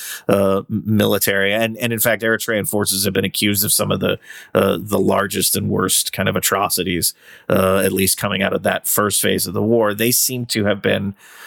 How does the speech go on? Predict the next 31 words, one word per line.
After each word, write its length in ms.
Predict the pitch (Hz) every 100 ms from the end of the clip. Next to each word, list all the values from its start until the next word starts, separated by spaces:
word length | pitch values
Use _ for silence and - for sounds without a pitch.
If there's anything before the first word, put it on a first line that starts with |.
| -
uh, 320 | 98 95 95 101 98 110
driven 480 | 110 104 113 110 101
out 400 | 101 104 104 -
of 540 | 98 95 98 - - - - - - -
Tigray, 520 | - 101 98 95 95 98 85
uh, 100 | 104
you 440 | 101 101 - 110 104
know, 80 |
in, 480 | 98 95 98 101 98
in 380 | - 98 101 151 - - -
the 120 | 98
wake 320 | 95 95 98
of 100 | 95
the 80 | 98
T 220 | - 101
P 140 | - 98
L 120 | 101
F's 240 | 98 -
resurgence. 680 | 95 - 101 95 92 80 -
But, 400 | - 82 - 95
uh, 200 | 98 82
yeah, 180 | 90 107
certainly 400 | 98 117 92 101
Eritrea, 580 | 90 98 - 113 110 104 - - -
Sudan. 640 | - - 107 104 104 104 98
I 60 |
mean, 140 | 95 95
there've 160 | 95
been 160 | 80 95
border 320 | 95 98 98
crises, 840 | - 101 98 - 101 101 101 -